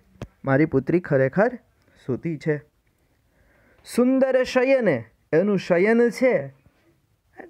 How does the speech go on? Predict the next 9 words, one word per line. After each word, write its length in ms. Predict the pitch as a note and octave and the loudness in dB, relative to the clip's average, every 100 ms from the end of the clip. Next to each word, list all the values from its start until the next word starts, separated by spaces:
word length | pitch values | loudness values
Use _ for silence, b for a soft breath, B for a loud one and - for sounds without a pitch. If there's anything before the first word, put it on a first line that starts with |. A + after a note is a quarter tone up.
| - | -6
ઘોડિયું 540 | E3 F3 F#3 G3 E3+ | 0 2 2 2 2
હશે 400 | E3 D#3+ D3+ C3 | 0 0 0 2
કે 120 | B2 E3+ | 0 -4
પછી 280 | F#3+ F#3 | -4 -6
પથારીમાં 600 | G3 D#3+ D#3 G#3+ A3 G#3 | -2 -2 0 0 0 0
સૂતી 360 | F#3+ F#3 F3 E3+ | 0 -2 -2 -2
હશે, 180 | D#3+ E3+ | -2 -4
તો 200 | E3 E3+ | -4 -4
એનું 200 | F3+ | -4